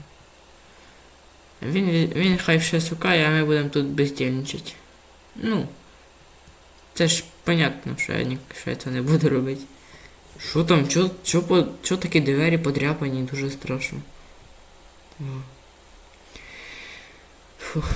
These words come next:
якісь листівки. Що таке вообще?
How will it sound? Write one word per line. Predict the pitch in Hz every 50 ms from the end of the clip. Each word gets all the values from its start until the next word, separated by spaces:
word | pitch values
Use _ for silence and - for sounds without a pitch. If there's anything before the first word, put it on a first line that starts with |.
| - -
якісь | 170 165 - - 170 165 165 165 - -
листівки. | 160 - - - - - 208 202 185 - - - - - - - - - - - - - - - - - - - - - - - - - -
Що | - - - - - - - -
таке | - 170 165 165 - 175
вообще? | 165 156 151 - - - - 160